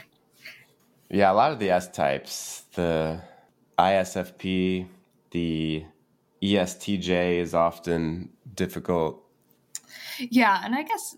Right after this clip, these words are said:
Speaker 2: that kinda goes along with, uh, where did some-, somebody ask something kind of similar. Oh, they asked, "Is it easier to come up with lines for the types that are more similar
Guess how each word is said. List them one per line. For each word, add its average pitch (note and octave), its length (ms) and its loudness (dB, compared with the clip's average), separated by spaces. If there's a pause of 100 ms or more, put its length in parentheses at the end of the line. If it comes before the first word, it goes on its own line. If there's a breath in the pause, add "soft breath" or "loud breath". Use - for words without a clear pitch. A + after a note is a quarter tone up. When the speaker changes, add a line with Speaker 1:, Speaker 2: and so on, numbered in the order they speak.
Speaker 2:
that A#3 200 0
kinda C4+ 180 0
goes G3+ 180 -4
along G3 300 0
with, - 180 -6
uh, - 640 -6 (420)
where - 160 -14
did B3 160 -14
some-, - 200 -16
somebody A#3+ 380 -2
ask - 240 -8
something G#3+ 480 -10
kind G#3 480 -6
of - 120 -18
similar. - 580 -8 (400 loud breath)
Oh, B3 100 6
they A#3+ 160 0
asked, B3+ 440 0
"Is A#3 160 -2
it B3+ 220 -2
easier C#4 400 2
to B3+ 60 0
come B3+ 260 0
up B3 120 -2
with G3 120 -4
lines G#3 440 0
for - 120 -18
the G3+ 100 -6
types G#3+ 460 -2
that G3+ 200 -2
are G3 80 2
more G#3 280 2
similar G3 640 -2